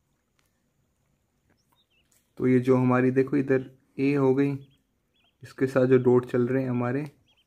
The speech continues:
और इधर लिखी जाएगी आई। अब आई लिखी जाएगी सेम ऑर्डर की जो, जो है ए का, तो ए थ्री क्रॉस थ्री का है, तो आई भी थ्री क्रॉस थ्री की,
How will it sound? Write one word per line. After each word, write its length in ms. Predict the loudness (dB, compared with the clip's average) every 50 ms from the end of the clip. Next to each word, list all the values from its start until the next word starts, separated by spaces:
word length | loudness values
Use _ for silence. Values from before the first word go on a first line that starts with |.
| _ _ -6
और 100 | -4 -2
इधर 200 | 2 2 2 2
लिखी 300 | 2 0 0 -2 0 2
जाएगी 300 | 4 4 4 2 0 -4 -6 -6 -6
आई। 260 | -6 -6 -6 -8 -10 -16 _ _ _ _ _ _ _ _ _ -16
अब 200 | -14 -14 -14 -10 -6
आई 180 | 0 2 2 2
लिखी 300 | 2 0 -2 -2 -2 0
जाएगी 520 | 2 4 4 4 2 0 -2 -4 -4 -6 -10 -16 _ _ _ _ _ _ _ _ _ _ _ _ _ _ _ _ -20
सेम 400 | -8 -2 2 4 4 4 4 4
ऑर्डर 260 | 2 2 2 2 0
की 260 | 0 -2 -4 -4 -4 -6 -10 _ _ _ _ -8
जो, 300 | -2 2 2 2 2 2
जो 460 | -2 -2 -4 -4 0 2 4 4 4
है 280 | 4 2 0 0 -2 -2 -2
ए 120 | -2 -2 -2
का, 280 | -2 -6 -10 -10 -12 -16 _ _ _ _ _ -10
तो 100 | -8 -4
ए 200 | -2 0 0 0 -2 -2
थ्री 160 | -2 -2 0 2
क्रॉस 300 | 4 4 2 2 0 -4
थ्री 180 | -6 -6 -4
का 100 | -4 -4
है, 80 | -6 -4
तो 140 | -4 -6 -4
आई 180 | -2 -2 -2
भी 120 | -2 -4 -4
थ्री 220 | -4 -2 -2 -2
क्रॉस 280 | 2 2 2 0 0 -2
थ्री 160 | -6 -6 -4 -4
की, 200 | -4 -4 -6